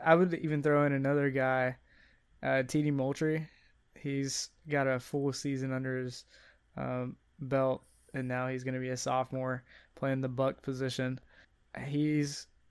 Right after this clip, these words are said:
he might be the next Carl Lawson,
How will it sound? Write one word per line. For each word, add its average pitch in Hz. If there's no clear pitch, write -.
he 165
might 156
be 139
the 139
next 127
Carl 131
Lawson, 123